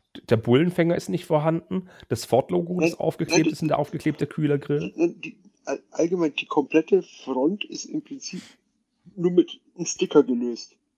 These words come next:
Speaker 1: Ja. Und sie kommt von der
Speaker 2: Gefällt
Speaker 1: Form her
Speaker 2: mir
Speaker 1: auch nicht
Speaker 2: überhaupt
Speaker 1: ans Original. Diese überstehenden
Speaker 2: Nein,
Speaker 1: Paneele
Speaker 2: überhaupt
Speaker 1: sehen halt
Speaker 2: nicht.
Speaker 1: kacke aus.
Speaker 2: Ja.
Speaker 1: Und, ja.
Speaker 2: Aber
Speaker 1: Die, die Reifen im Vergleich zu den Radkästen, die stehen auch viel zu hoch ab.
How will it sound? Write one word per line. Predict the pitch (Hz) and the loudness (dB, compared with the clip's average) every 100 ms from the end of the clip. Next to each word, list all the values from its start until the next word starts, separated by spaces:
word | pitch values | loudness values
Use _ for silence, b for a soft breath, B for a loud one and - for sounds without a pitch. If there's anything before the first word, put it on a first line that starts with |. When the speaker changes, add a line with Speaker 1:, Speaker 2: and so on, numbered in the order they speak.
| - | -6
Speaker 1:
Ja. | 127 - - _ _ - - | 0 0 -2 _ _ -4 0
Und | 123 | 0
sie | 127 | 0
kommt | - 131 | 0 0
von | 139 | 0
der | |
Speaker 2:
Gefällt | 120 139 | 2 2
Speaker 1:
Form | 139 | 4
her | |
Speaker 2:
mir | 135 | 2
Speaker 1:
auch | |
nicht | 139 | 2
Speaker 2:
überhaupt | 147 143 | -2 0
Speaker 1:
ans | |
Original. | 123 123 131 127 90 - | 0 0 0 0 -2 -2
Diese | 110 - | -4 -4
überstehenden | 156 151 160 131 135 | -4 0 2 2 0
Speaker 2:
Nein, | - | 2
Speaker 1:
Paneele | 113 110 | 2 2
Speaker 2:
überhaupt | 151 - | 2 2
Speaker 1:
sehen | 131 | 2
halt | 110 | 0
Speaker 2:
nicht. | - | 0
Speaker 1:
kacke | 165 - | -2 0
aus. | 95 151 - _ _ _ _ _ | -2 -2 -8 _ _ _ _ _
Speaker 2:
Ja. | - 139 _ _ _ _ _ _ _ _ _ _ _ _ _ | -10 -10 _ _ _ _ _ _ _ _ _ _ _ _ _
Speaker 1:
Und, | - 113 107 104 - - _ - | -6 -2 -2 -4 -6 -18 _ -10
ja. | 80 82 85 85 - b b b b b b b b b b - | -6 -4 -6 -10 -16 b b b b b b b b b b 8
Speaker 2:
Aber | 143 143 143 139 139 _ - | 10 10 8 6 -2 _ -6
Speaker 1:
Die, | |
die | 127 | 0
Reifen | 98 104 139 156 | 2 2 2 -2
im | |
Vergleich | 143 131 123 120 | -2 2 2 2
zu | - | -2
den | 120 113 | -2 2
Radkästen, | 113 131 120 120 123 | 2 2 0 -2 -4
die | |
stehen | - 117 | -6 -6
auch | - | -8
viel | - 196 196 | -8 -6 -4
zu | 147 113 | -2 0
hoch | 110 101 | 0 -2
ab. | - - _ | -6 -8 _